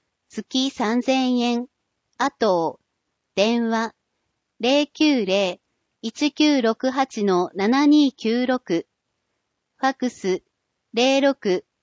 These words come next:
六三五八の零七二五。西洋美術史の会。西洋美術史と名画の真髄を学ぶサークル。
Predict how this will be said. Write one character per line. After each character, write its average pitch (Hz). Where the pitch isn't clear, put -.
六 226
三 285
五 240
八 269
の 175
零 269
七 285
二 190
五。 214
西 285
洋 294
美 254
術 302
史 -
の 202
会。 196
西 302
洋 302
美 277
術 311
史 -
と 208
名 294
画 254
の 208
真 247
髄 262
を 262
学 240
ぶ 247
サ 220
ー 226
ク 214
ル。 214